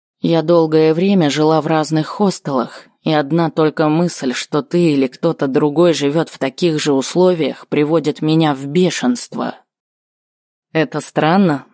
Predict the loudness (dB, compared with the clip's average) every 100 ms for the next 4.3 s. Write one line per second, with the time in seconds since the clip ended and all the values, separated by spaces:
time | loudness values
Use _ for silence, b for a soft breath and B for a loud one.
0 | -2 2 2 2 0 0 0 -2 -2 -2
1 | 0 -2 0 -4 -2 -2 -2 -2 -8 -4
2 | -6 -2 0 0 0 0 2 2 2 0
3 | -2 0 0 -2 -6 2 2 2 2 2
4 | 2 -2